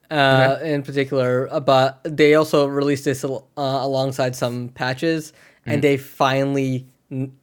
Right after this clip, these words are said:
Speaker 1: fixed the leader, um, which is possibly the, my most hated card in the entire
Speaker 2: <laughs>
Speaker 1: game. Uh, do, have you come up ac-, against it at all?
Speaker 2: So I have not, because, uh, he, leader wasn't available when I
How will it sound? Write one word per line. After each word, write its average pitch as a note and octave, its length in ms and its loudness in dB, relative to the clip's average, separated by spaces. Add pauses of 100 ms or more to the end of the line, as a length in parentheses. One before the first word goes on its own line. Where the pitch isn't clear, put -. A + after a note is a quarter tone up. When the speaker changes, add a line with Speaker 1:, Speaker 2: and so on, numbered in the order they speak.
(240)
Speaker 1:
fixed - 560 -2
the C#3+ 60 -2
leader, C#3 520 -2 (220)
um, C3 480 0 (160)
which C#3 200 0
is C3 120 -4 (160)
possibly C#3+ 320 0
the, C3+ 80 -4
my C3 180 -2
most B2+ 280 -4
hated B2 280 -6
card B2 260 -4
in B2 140 -6
the B2 60 -6
entire B2+ 340 -2
Speaker 2:
<laughs> - 20 -4
Speaker 1:
game. B2+ 300 -8 (680)
Uh, A#2+ 320 -6
do, E3 200 -2
have E3+ 360 0
you F#3 220 -2
come F#3+ 220 -2
up F#3+ 300 0 (100)
ac-, - 260 -6
against F3+ 680 -2
it A3 140 -2
at A3 140 -4
all? A#3 180 -6 (100)
Speaker 2:
So G#3+ 300 4
I F#3+ 160 4
have A3 300 2
not, D#3 360 2
because, D3 680 2 (1040)
uh, D3 200 6
he, F#3+ 240 0
leader D#3 320 4
wasn't C#3 340 2
available A#2+ 520 4
when A2 220 2
I G#2 580 2